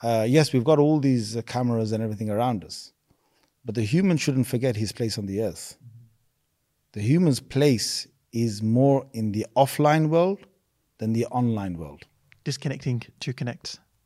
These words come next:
Speaker 2: if
Speaker 1: Right.
Speaker 2: you, so to
Speaker 1: Right.
Speaker 2: speak.
Speaker 1: So, so when you're spending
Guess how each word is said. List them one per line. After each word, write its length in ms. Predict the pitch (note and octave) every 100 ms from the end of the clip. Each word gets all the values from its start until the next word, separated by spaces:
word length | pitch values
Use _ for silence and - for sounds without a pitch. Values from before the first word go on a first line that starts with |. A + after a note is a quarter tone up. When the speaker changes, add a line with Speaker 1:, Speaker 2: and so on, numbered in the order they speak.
| -
Speaker 2:
if 100 | C3
Speaker 1:
Right. 140 | - B2+
Speaker 2:
you, 100 | B2 D3
so 120 | - -
to 80 |
Speaker 1:
Right. 40 | G2+ B2+
Speaker 2:
speak. 140 | A#2+ - - _ - -
Speaker 1:
So, 80 | C#3 B2+ B2+ -
so 60 | B2
when 80 | B2 E3
you're 160 | G#3 -
spending 340 | F#3+ E3+ D#3